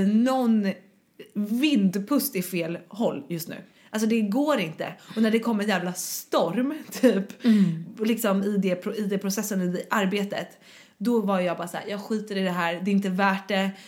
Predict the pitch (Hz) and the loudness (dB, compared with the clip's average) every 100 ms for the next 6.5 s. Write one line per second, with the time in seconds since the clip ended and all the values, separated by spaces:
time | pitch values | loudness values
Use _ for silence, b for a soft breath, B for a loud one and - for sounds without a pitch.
0 | B B 208 196 202 196 185 185 190 190 | B B -4 -2 0 0 0 0 0 0
1 | 180 175 220 202 185 170 170 170 165 165 | 0 0 -2 0 -2 -2 -4 -6 -6 -6
2 | 160 - - 226 233 214 214 196 196 175 | -6 -6 -2 0 2 2 2 0 2 0
3 | 170 165 165 185 196 180 185 - 226 214 | -2 -4 -2 -2 -2 -4 -6 -6 -4 -2
4 | 269 202 175 160 147 160 165 165 170 240 | -2 -4 -6 -4 -6 -6 -8 -10 -8 -8
5 | - 220 202 196 240 226 247 226 208 190 | -4 -4 -2 -4 -2 0 0 0 -2 -2
6 | 196 196 220 185 | 0 4 4 6